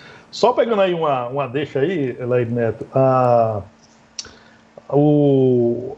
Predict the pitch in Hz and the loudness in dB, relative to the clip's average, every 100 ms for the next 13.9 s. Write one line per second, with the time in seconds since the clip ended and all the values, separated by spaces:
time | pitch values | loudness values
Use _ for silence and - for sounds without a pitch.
0 | - 147 170 - 233 214 170 151 127 139 | -2 0 0 0 0 0 -2 -2 -4 -6
1 | 208 156 151 156 147 143 131 123 127 185 | -8 -8 -6 -6 -2 -2 -2 -4 -6 -6
2 | - 143 - 143 143 147 147 143 165 180 | -6 -8 -2 2 2 2 2 2 0 0
3 | 240 302 339 139 180 139 120 - 135 123 | 0 2 2 0 -4 -6 -8 -6 -2 -2
4 | 117 - - - _ _ - _ _ _ | -2 -8 -14 -20 _ _ -20 _ _ _
5 | - 127 165 147 151 143 131 - 127 120 | -4 0 0 0 0 0 -4 -2 -4 -4
6 | 110 - _ - 131 127 117 107 110 147 | -8 -14 _ -8 -8 -2 -2 -2 -4 -8
7 | - 127 - 135 156 170 185 226 302 349 | -8 -6 0 0 2 0 0 0 -4 -8
8 | - _ _ 156 160 147 185 - 269 214 | -16 _ _ -2 0 0 -2 -2 -6 -6
9 | 160 160 147 151 139 131 170 233 254 117 | -4 -2 0 0 -2 -2 -2 -2 -2 -2
10 | 113 139 143 - - - - 160 160 226 | -2 -4 -6 -8 -20 -20 -2 0 2 0
11 | 277 302 254 233 226 - 269 135 123 - | -2 -2 -4 -2 -4 -4 -6 -6 -8 -8
12 | 285 339 320 247 170 156 - 143 - 202 | -4 0 2 2 0 -2 -4 -6 -2 -2
13 | 185 143 147 143 131 117 131 123 113 | -2 -4 0 -2 -2 -4 -2 -2 -4